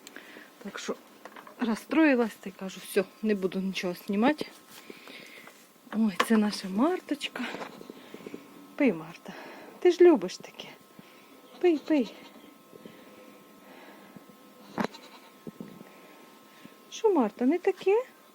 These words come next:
Попробуй. Тепленьку водичку, пий. Не хоче. Зерно виїли все.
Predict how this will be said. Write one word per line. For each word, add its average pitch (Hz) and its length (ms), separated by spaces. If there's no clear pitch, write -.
Попробуй. 339 760
Тепленьку 311 640
водичку, 240 760
пий. 320 340
Не 247 80
хоче. 175 440
Зерно 240 400
виїли 185 440
все. 277 340